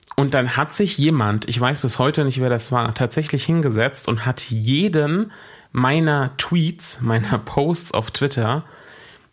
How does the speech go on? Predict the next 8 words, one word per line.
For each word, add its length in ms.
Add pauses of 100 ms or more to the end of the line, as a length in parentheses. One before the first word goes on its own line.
(100)
ins 240
Lächerliche 640
gezogen. 540 (1200)
Da 200
hat 180
sich 200
tatsächlich 680
jemand 580